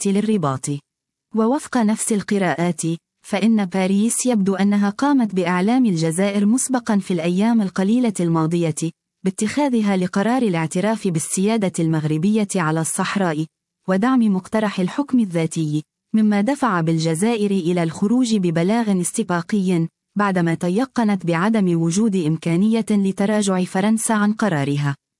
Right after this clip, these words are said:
وفي الوقت الذي يترقب الجميع صدور البلاغ الرسمي لفرنسا بشأن الصحراء المغربية،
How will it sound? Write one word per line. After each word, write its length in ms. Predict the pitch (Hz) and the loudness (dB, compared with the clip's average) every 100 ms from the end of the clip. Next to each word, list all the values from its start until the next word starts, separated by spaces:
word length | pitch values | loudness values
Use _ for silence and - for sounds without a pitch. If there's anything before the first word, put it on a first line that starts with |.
| _ _ - | _ _ -4
وفي 260 | 220 - | -2 0
الوقت 400 | 240 233 302 - | 0 0 -2 -2
الذي 560 | 240 220 240 247 220 226 | -2 2 2 2 2 2
يترقب 560 | 196 202 247 - 226 180 | 2 0 -2 0 0 2
الجميع 520 | 165 165 196 226 214 | 2 2 2 2 0
صدور 440 | - 180 214 233 | 0 0 0 2
البلاغ 480 | 180 160 185 226 196 | 0 0 0 0 0
الرسمي 580 | 160 151 - 208 226 220 | -2 -2 0 2 4 2
لفرنسا 640 | 175 185 208 269 262 214 | 0 -2 0 2 2 0
بشأن 400 | 175 185 254 233 | 0 0 0 2
الصحراء 600 | 196 - 175 208 240 240 | 0 0 -4 0 -2 0
المغربية، 680 | 175 160 151 151 170 165 143 | 0 0 0 0 0 0 -2